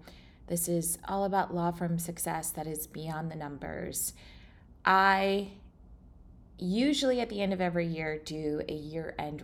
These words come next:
wrap-up where I look back on the year, the things that I learned, my recommendations, my suggestions, and this is that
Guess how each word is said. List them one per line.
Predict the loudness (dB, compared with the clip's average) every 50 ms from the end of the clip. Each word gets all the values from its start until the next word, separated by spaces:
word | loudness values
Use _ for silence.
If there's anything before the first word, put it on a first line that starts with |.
| -8 -6
wrap-up | -4 -4 -4 -4 -4 -6 -6 -6 -8 -10 -8
where | -6 -6 -4
I | -4 -4
look | -6 -6 -8 -8 -6 0
back | 4 4 4 4 4
on | 2 2 2
the | 0 0
year, | 0 0 0 2 2 0 0 -2 -4 -8 -12 -16
the | -14
things | -8 -4 -2 -2 0 -2 -2
that | -2 -2 0
I | 0 0 0
learned, | 0 0 2 2 2 2 4 4 2 2 2 -2 -8 -14 -18 -20 -20 -20 -20 -20 -20 -20 -16 -4 0
my | 4 4 6 6 6
recommendations, | 4 2 2 2 0 0 2 4 4 4 4 2 0 0 0 0 0
my | 2 2 2 2
suggestions, | 0 -2 -2 0 2 2 2 2 0 0 0 2 2 4 2 2 0 -2
and | 0 2 2 2 2 0
this | 0 0 0 0 -2 -4 -2 -2
is | 0 0 0 0 -2 -4
that | -2 0 0 0 0 -2